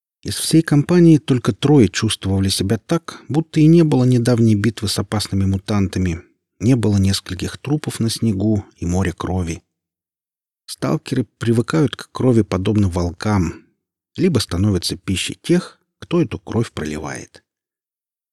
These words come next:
«Проводник, ты уверен?» — спросил Веня, когда Велес поднялся на ноги.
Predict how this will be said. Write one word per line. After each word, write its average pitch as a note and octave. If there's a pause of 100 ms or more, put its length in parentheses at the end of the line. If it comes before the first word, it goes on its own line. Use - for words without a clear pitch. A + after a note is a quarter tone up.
(640)
«Проводник, A#2+
ты A#2+
уверен?» — A#2 (260)
спросил -
Веня, F#2
когда E2+
Велес E2+
поднялся F2+
на E2+
ноги. D2+